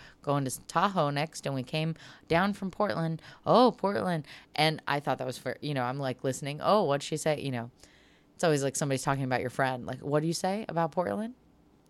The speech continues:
And this old <laughs> woman, I don't wanna say old, she was an older woman,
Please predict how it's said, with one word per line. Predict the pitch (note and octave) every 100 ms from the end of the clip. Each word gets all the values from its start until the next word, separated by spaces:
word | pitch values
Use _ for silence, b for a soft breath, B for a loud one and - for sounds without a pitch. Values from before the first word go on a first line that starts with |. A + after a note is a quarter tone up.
| - b b b b b b b b b _
And | D#3+ D3+
this | D3 -
old | - E3+ D#3+
<laughs> |
woman, | D3+ C3+ D3 F#3+ - - - _ _ b b
I | A#3
don't |
wanna | G#3+ E3
say | -
old, | A2+ A#2 A2+
she |
was | C4 -
an | -
older | - B3 A3 G3+
woman, | G3 F#3 F#3+